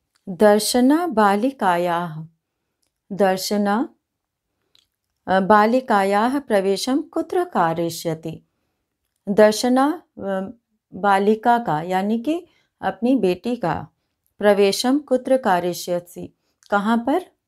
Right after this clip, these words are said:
कराती है। तो, अ, यहाँ पे समीपस्थे विद्यालय,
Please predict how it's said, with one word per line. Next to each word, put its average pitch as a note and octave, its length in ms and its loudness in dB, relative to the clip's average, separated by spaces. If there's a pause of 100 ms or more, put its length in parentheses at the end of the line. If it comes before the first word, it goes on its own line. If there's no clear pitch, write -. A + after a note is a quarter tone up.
(160)
कराती E3 540 -2
है। - 200 -8 (640)
तो, C#4+ 220 4
अ, - 200 -6
यहाँ G3 440 0
पे C#4 240 -2
समीपस्थे G3 1040 -6 (1300)
विद्यालय, D#3+ 680 0